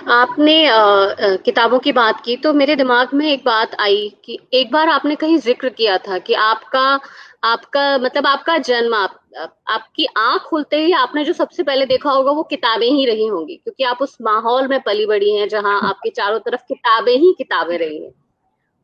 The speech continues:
और, अ, मुझे याद है, वाणी प्रकाशन के दफ्तर में, मैं पहली बार इस तरह से किसी प्रकाशक के दफ्तर में, अ, पूरा मैंने देखा था ऊपर से नीचे तक।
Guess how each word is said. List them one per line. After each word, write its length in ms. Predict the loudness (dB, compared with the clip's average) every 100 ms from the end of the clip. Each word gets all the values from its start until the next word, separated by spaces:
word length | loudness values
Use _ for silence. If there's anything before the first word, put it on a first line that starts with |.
| -4
और, 260 | -2 0
अ, 140 | 0 0
मुझे 260 | 0 0
याद 320 | 0 2 2 0
है, 60 |
वाणी 260 | 0 0 0
प्रकाशन 460 | -2 -4 -4 -4
के 140 | -4 -4
दफ्तर 380 | -4 -4 -4 -2
में, 140 | -4
मैं 140 | -4
पहली 300 | -4 -2 -2
बार 260 | -2 -2 -2 -6
इस 160 | -4
तरह 160 | 0 0
से 140 | -2
किसी 220 | -12 -10
प्रकाशक 420 | -8 -4 -4 -6 -6
के 100 | -4
दफ्तर 400 | -4 -4 -4 -2
में, 280 | -2 0 0
अ, 100 | -2
पूरा 380 | -6 -2 0 0
मैंने 420 | 0 0 0 -2
देखा 440 | -6 -2 -2 0 -2
था 180 | 0 0
ऊपर 280 | 0 -2
से 180 | -4 -2
नीचे 240 | -2 -2 -6
तक। 200 | -8